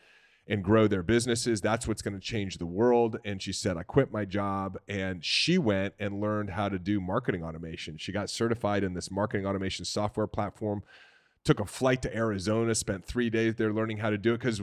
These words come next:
we were told we needed to build these marketing automation systems for our, to build our email list. And the instruction that we got was, "Hey, build a digital course and create a four-part video series,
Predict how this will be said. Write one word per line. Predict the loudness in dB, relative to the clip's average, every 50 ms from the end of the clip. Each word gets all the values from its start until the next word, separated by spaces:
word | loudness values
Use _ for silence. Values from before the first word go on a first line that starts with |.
| -6 -8 -2
we | 2 2 4
were | 4 2
told | 2 0 0 0 0
we | 0 -2
needed | -2 -2 -2 -2 -2
to | -2
build | 0 2 2 2 2
these | 2 -2 -2 -4 -10 _ _ _ _ _
marketing | 0 4 4 4 4 4 2 2
automation | 2 0 0 0 -2 -2 -4 -6 -6 -6
systems | -4 -4 -4 -4 -4 -4 -4 -4 -4 -4 -6
for | -2 0 2 4 4
our, | 6 4 4 2 0 -6 -20 -20 _ _ -6
to | 2
build | 4 6 6 8
our | 8 6 6
email | 6 4 4 6 6 4 4 4 2
list. | 0 -2 -4 -4 -6 -6 -2
And | 0 2 4 4 4 2 0 -6 -12 _ _ _ _ _ _ _ _ _ _ 0
the | 6 8 10 10 10 8 6 2
instruction | 0 0 0 4 6 8 8 8 6 4 4 4
that | 4 4 4
we | 4 2 4
got | 6 8 8 8 6 4 0 -6 -6 0
was, | 2 4 6 6 6 6 4 4 2 0 -4 -4
"Hey, | 2 4 6 6 6 4 0 _ _ _ _ -6 2
build | 4 6 6 6
a | 4
digital | 2 2 2 2 0 -2 -2
course | -2 -2 -2 -2 -2 -4 -8 -12 -18 _ _ _ _ _ _ _ _ _ _ 0
and | 0 0 2
create | 2 2 2 2
a | 0
four-part | -2 -2 0 2 2 2 2 0 0 0
video | 0 -2 0 2 2 2 0
series, | -2 -4 -6 -8 -6 -4 -2 -2 -2 -4 -6 -10